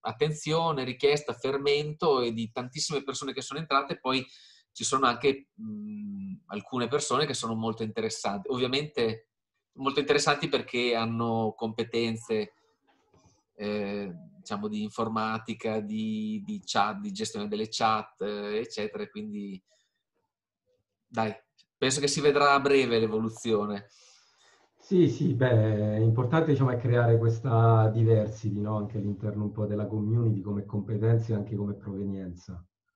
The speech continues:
Speaker 1: Mm,
Speaker 2: Perché,
Speaker 1: sì,
Speaker 2: eh,
Speaker 1: assolutamente.
Speaker 2: Trips è, Tri-, Trips è nata su, su, diciamo, sul vacation rental, quindi la maggior parte delle persone adesso erano e sono tutte persone del settore,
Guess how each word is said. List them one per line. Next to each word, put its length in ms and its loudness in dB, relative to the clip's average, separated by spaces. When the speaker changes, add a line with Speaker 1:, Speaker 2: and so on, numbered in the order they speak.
Speaker 1:
Mm, 180 -12
Speaker 2:
Perché, 260 -16
Speaker 1:
sì, 300 -2
Speaker 2:
eh, 360 -14
Speaker 1:
assolutamente. 800 2
Speaker 2:
Trips 140 -8
è, 400 -20
Tri-, 400 -2
Trips 300 -2
è 40 2
nata 540 2
su, 260 -20
su, 180 -20
diciamo, 260 -6
sul 140 -6
vacation 460 -2
rental, 460 4
quindi 240 0
la 80 -6
maggior 320 -2
parte 600 -4
delle 180 -2
persone 480 2
adesso 400 2
erano 800 -6
e 40 -18
sono 680 -2
tutte 260 -6
persone 360 -2
del 140 -2
settore, 720 -8